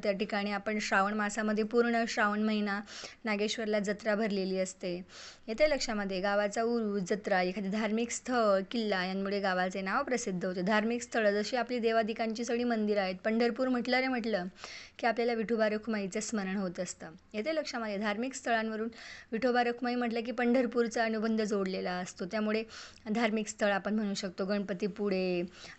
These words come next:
तुळजापूरची भवानी, कोल्हापूरची अंबाबाई, है ना, किल्ला, रायगड किल्ला, प्रतापगड, दौलताबादचा किल्ला, असे देवगिरी किल्ला, हे किल्ले, त्यामुळे सुद्धा गावाचे नाव प्रसिद्ध होते. आता बघा आपल्या पुस्तकामध्ये ना गावांची नावं विचारलीत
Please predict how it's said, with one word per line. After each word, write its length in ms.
तुळजापूरची 560
भवानी, 580
कोल्हापूरची 580
अंबाबाई, 640
है 60
ना, 100
किल्ला, 460
रायगड 460
किल्ला, 480
प्रतापगड, 840
दौलताबादचा 680
किल्ला, 580
असे 160
देवगिरी 460
किल्ला, 480
हे 340
किल्ले, 440
त्यामुळे 300
सुद्धा 280
गावाचे 400
नाव 200
प्रसिद्ध 420
होते. 340
आता 180
बघा 180
आपल्या 440
पुस्तकामध्ये 600
ना 100
गावांची 560
नावं 380
विचारलीत 460